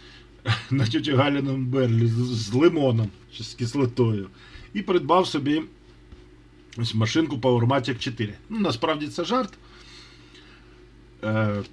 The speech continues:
по поводу заощаджування. Трохи, ви ж бачили, не було відео, трохи прийшлось попрацювати. Ну, хоча, якщо так посудіть, і не зовсім жарт.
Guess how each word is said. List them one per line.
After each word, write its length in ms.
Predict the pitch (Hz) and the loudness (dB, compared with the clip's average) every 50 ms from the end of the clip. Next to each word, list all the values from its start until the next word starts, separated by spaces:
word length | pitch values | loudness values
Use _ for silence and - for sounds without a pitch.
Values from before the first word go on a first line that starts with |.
| - - - - - - - - | -20 -20 -20 -20 -20 -20 -18 -8
по 120 | - - - | -4 -4 0
поводу 400 | - - 151 156 139 123 139 123 | 2 4 4 4 4 2 2 4
заощаджування. 960 | 117 135 131 127 - - 139 131 120 107 98 110 113 110 110 110 107 107 95 87 - - - - - - - - - - - - - - - - - - - - - - - - - | 4 4 4 4 2 2 2 2 2 2 2 0 0 2 2 0 0 -2 -4 -8 -12 -20 -20 -20 -20 -20 -20 -20 -20 -20 -20 -20 -20 -20 -20 -20 -20 -20 -20 -20 -20 -20 -20 -8 -2
Трохи, 380 | 185 185 175 127 - 151 143 | 0 0 0 0 0 -2 0
ви 120 | 135 131 120 | 0 0 0
ж 60 | 117 | 2
бачили, 400 | 127 143 143 127 - 135 123 120 | 2 2 2 2 2 0 0 0
не 80 | 123 | 0
було 280 | 123 120 131 135 135 135 | 0 0 0 0 0 -2
відео, 400 | 139 170 202 185 160 151 135 123 | -2 -2 -4 -2 -2 -2 -2 -2
трохи 340 | 110 127 127 127 117 - 123 | 0 0 -2 -2 -2 -4 -6
прийшлось 400 | 110 123 120 117 - 127 123 117 | -4 -4 -6 -4 -2 -2 -2 -2
попрацювати. 800 | - 123 107 - 156 147 - 202 233 262 262 - - 214 190 - - - - - - - - - - - - - - - - - - - - - - - - - - - - - | -4 -8 -8 -8 -10 -8 -6 -2 -2 -2 -2 -2 -6 -8 -10 -10 -14 -20 -20 -20 -20 -20 -20 -20 -20 -20 -20 -20 -20 -20 -20 -20 -20 -20 -20 -20 -20 -20 -20 -20 -20 -20 -16 -10
Ну, 440 | 226 247 262 269 254 240 214 175 117 - - - - - - - - | -6 -4 -2 -2 -2 -2 -2 -4 -6 -8 -14 -20 -20 -20 -20 -18 -10
хоча, 640 | - 208 208 - 277 269 262 233 202 170 160 147 131 123 120 113 117 - - - - - - - - - - - | -8 -8 -8 -6 -4 -2 -2 -2 -2 -4 -4 -2 -2 -4 -4 -6 -8 -12 -18 -20 -20 -20 -20 -20 -20 -20 -10 -6
якщо 260 | 117 110 - - 143 | -6 -6 -4 -4 -4
так 200 | 120 156 139 - | -2 -2 -2 -2
посудіть, 480 | - 123 117 151 147 165 170 - - - - - - - - - | -2 -4 -2 -2 -2 -2 -2 -4 -4 -12 -12 -18 -20 -20 -10 -4
і 40 | 117 | -2
не 120 | 131 120 | -2 0
зовсім 400 | 110 135 131 117 - 127 117 113 | 2 0 0 0 0 -2 0 0
жарт. 360 | 110 165 185 196 - - - | 0 0 0 -2 -4 -8 -18